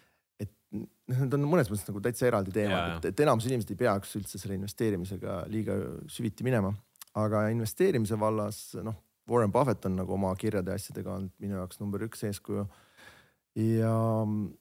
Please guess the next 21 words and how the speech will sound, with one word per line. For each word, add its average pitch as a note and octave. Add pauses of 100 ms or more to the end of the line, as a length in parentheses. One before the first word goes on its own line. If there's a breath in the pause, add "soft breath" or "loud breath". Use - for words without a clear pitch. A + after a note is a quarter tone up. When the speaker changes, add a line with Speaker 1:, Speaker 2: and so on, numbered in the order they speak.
(220)
Speaker 1:
ja A2+
siis A2
tegelikult A#2
see A#2
Seppo C3+
Saar B2+
ju B2+
ka -
Soomest, C#3+ (180)
et, G#2
äh, G#2
mul G#2+
õnnestus G#2
temal G2+
nagu G#2
külas B2
käia G#2+
koos G#2+
Äripäevaga G2+
ja G#2+
siis, -